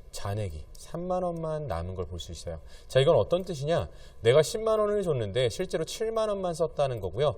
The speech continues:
삼만 원은 남았다라는 거예요. 이 남은 거 어떻게 해야 되죠? 저희 다시 돌려 받아야 되죠. 패스트 엔트리에 입금 보고서 들어가서 작성합니다.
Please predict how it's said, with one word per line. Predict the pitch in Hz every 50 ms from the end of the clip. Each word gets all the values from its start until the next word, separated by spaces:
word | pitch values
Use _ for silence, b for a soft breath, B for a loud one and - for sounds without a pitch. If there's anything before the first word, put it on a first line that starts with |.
| B B B B
삼만 | B - - 196 196 202 196 190
원은 | 175 165 156 127
남았다라는 | 85 82 82 85 107 127 139 - - 143 135 123 117 107 90
거예요. | 85 82 78 78 80 80 - b b b b
이 | b 127
남은 | 117 107 110 131 151 165
거 | 139
어떻게 | 107 95 - - - 117
해야 | 104
되죠? | 90 87 82 104
저희 | 101 92 87 98 139 180 - - - - - - - - -
다시 | - - 95 -
돌려 | - - 95 95 113 143 175 190 - - - - - - -
받아야 | - - - - 123 139 135
되죠. | 104 87 78 - - 117 135 123 104 - b b b b b b b b b - -
패스트 | 147 143 139 - -
엔트리에 | 131 123 117 - 117 107 113 135 160 185 196 196 - - -
입금 | - 104 107 - 170 170 151
보고서 | 117 101 92 92 95 92
들어가서 | - - 87 82 82 80 -
작성합니다. | - 98 87 - - 101 98 104 107 95 80 90 85